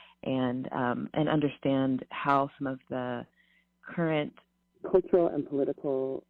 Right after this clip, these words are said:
um, events play out in that historical context. So our mission is to redefine what it means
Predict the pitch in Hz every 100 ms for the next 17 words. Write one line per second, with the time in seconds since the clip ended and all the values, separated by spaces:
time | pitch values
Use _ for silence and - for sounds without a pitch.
0 | - 139 135 - - - 135 139 135 -
1 | - - 139 131 123 123 - - - 139
2 | 135 131 117 - 127 - 120 - 113 -
3 | 113 120 - - _ _ - - - -
4 | 156 160 160 - 151 135 131 - 143 147
5 | 151 - 135 135 127 - 127 131